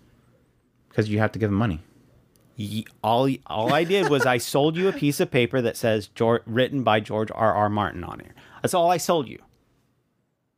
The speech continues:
Speaker 1: No, I'm saying in the re-, that, that, that example you're giving makes no sense to me. An example of you are Rui, you wrote, you, you put a book out that has a bunch of art,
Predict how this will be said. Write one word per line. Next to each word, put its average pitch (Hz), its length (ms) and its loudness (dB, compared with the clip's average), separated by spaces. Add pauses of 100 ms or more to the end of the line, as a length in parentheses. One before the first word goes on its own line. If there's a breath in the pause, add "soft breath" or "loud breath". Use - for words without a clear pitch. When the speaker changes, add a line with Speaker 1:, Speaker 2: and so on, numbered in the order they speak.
(1500)
Speaker 1:
No, 151 180 2
I'm 127 140 2
saying 135 400 2
in 117 140 0
the 110 80 0
re-, 101 180 -2 (300)
that, 131 360 -4
that, 175 340 0
that 160 260 0 (520)
example 143 380 2
you're 113 80 4
giving 113 180 4
makes 104 180 0
no 104 80 0
sense 95 220 -2
to - 40 -10
me. - 140 -8 (320 soft breath)
An 123 60 -2
example 185 440 2
of 123 360 2 (320 soft breath)
you 156 280 2
are 120 440 2 (180)
Rui, 113 360 2 (540 soft breath)
you 123 160 2
wrote, 151 520 0
you, 185 260 2 (140)
you 156 160 2
put 196 220 2
a 175 40 2
book 180 300 0
out 127 160 2
that 113 80 2
has 117 180 2
a 117 60 -2
bunch 123 280 0
of 110 220 -2 (260)
art, 120 460 0